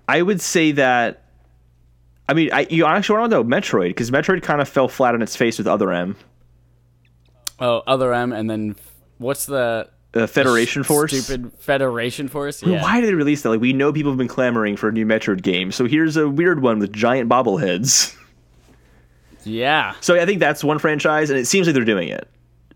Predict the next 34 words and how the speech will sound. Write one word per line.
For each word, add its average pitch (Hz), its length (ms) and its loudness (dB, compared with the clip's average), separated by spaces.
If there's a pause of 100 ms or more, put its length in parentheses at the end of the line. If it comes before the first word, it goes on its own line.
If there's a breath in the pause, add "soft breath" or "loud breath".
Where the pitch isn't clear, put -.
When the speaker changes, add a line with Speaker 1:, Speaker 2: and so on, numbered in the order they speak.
(120)
Speaker 1:
I 120 80 0
mean, 123 160 0
the 123 80 0
new 135 200 0
Metroid, 123 560 0 (580)
um, 107 100 -2
coming 117 260 0
out 110 140 2
next 110 240 -2
month 107 280 0
looks 104 240 -2 (320)
awesome, 107 460 0 (760 soft breath)
and 107 600 0 (300)
just 139 200 0
the 139 100 2
fact 117 280 -2
that 113 80 0
Metroid 104 200 -2
Prime 101 140 -2
four 110 160 0
is 95 80 -4
coming 95 260 -4
out 87 240 -4
is 87 100 -6
a 92 60 -6
great 90 200 -4
sign. - 400 -6 (380)
But 120 180 0
I 123 80 2
don't 147 80 2
really 139 140 0
know 135 220 2
if 123 80 0
it's, 120 120 -4